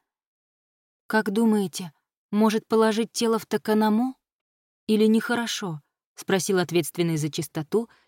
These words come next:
и все тут же согласились на его предложение. Примечание. Таконома —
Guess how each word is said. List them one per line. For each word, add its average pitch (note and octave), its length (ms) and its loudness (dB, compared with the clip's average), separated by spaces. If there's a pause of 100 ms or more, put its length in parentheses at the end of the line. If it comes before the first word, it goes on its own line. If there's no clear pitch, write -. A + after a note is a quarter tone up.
(120)
и F#3 80 0
все C#4 240 0
тут C#4 240 2
же A3+ 100 4
согласились G3 640 2
на F3 160 0
его D#3+ 160 2
предложение. C#3+ 800 -4 (920)
Примечание. D#3 800 -4 (520)
Таконома — E3+ 760 0